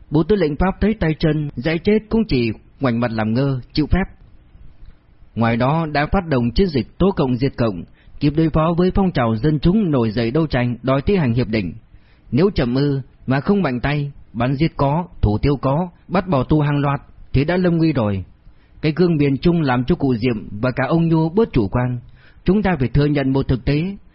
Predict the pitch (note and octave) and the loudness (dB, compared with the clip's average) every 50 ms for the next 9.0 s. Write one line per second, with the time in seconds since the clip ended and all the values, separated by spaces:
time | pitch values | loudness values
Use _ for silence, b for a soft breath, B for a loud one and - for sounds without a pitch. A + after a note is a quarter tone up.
0 | b b b b - - F3 F3 D#3 D3+ D3 D3+ F3+ A3 A#3 - - E3 C#3+ C#3 | b b b b 0 2 2 2 2 2 2 2 2 0 0 2 0 0 2 2
1 | C3 F#3 F3 C#3 - A2 A#2 A#2 A#2 A#2+ C3 C3+ C3+ C3+ C3 B2 b b b b | 2 0 0 0 0 0 0 2 2 0 0 0 0 -2 -2 -6 b b b b
2 | - D3 D3+ D#3+ D#3 D#3 D3+ E3+ A3 A3 - D#3+ C3 B2 A#2+ C#3 D3+ D#3+ C3+ C#3+ | -2 0 0 0 0 0 2 2 2 2 2 0 0 0 0 0 0 0 0 0
3 | C3 C3+ B2+ B2 - - D3+ D#3+ G3 F#3+ C#3 A#2 G#2+ G2+ F#2 b b b b - | -2 -2 -4 -6 -4 -2 0 0 0 2 0 0 0 -2 -4 b b b b -6
4 | C#3 C3+ - D3+ D3 D3 C3 - C#3+ D#3+ G3 F#3+ B2 G#2+ G2+ F#2+ B2 B2 - C#3 | -6 -2 0 -2 0 0 0 0 0 0 0 0 -2 -2 -4 -2 -2 -2 0 0
5 | B2+ B2 C#3 D#3+ F3+ F3 b b b b b - - G#3 F#3+ D#3 C3 A#2 A2+ A2+ | 0 0 -2 -6 -8 -12 b b b b b -2 -2 0 0 0 0 0 0 -2
6 | A#2 C3+ D3 C#3 C3+ C3+ C3+ C#3 D#3 F#3 A3 G3+ G3 F3+ E3 B2+ A#2 A#2 C#3 E3+ | -2 -2 0 0 2 2 2 2 2 0 2 0 0 0 0 0 0 2 2 0
7 | E3 - G3 A3+ G3+ C#3 A#2 - B2 C3+ C#3 D3 C#3 - C#3+ D3 C3 - A2 G#2+ | 2 2 0 0 0 0 -2 0 0 0 0 0 -2 -2 -4 -4 -2 -2 -2 -2
8 | G#2 G#2 G#2 D3 - - G#3 G3+ F3 D#3 C#3+ A#2+ A2 A2 - A2+ G2+ F2+ E2 | -2 0 0 0 0 2 0 0 0 0 0 0 0 -2 -2 -2 -4 -4 -6